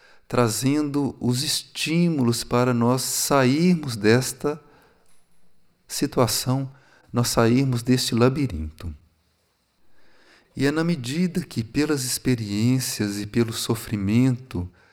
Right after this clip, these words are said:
pela repetição de experiências e pelo sofrimento novamente, nós vamos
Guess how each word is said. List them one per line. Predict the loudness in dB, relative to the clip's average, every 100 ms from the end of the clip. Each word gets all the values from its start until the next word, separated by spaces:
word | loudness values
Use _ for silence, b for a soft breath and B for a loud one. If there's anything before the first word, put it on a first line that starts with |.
| b -2
pela | 0 2
repetição | 0 0 -2 -2 -6 -2 2 2 2
de |
experiências | 0 0 2 2 2 2 2 -2 -6 -6
e | -8
pelo | -2 -2 -2
sofrimento | -2 -4 -2 -4 2 2 2 0
novamente, | 0 2 2 0 0 -6 b b b b b
nós | -4 -4
vamos | 0 -2 0 -2 -4 -8 -10